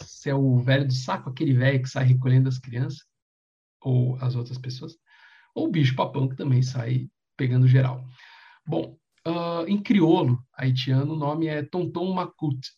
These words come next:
Ah, e Tonton Macoute é o personagem francês, da,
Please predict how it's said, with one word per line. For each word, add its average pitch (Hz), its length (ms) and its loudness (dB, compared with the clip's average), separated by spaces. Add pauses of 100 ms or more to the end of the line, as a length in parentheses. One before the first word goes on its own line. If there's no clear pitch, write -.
(1200)
Ah, 127 960 6 (280)
e 190 320 -8
Tonton 165 360 0
Macoute - 680 -4 (1600)
é 185 120 2
o 180 120 -2
personagem 131 800 0 (220)
francês, 131 600 -4
da, - 320 -14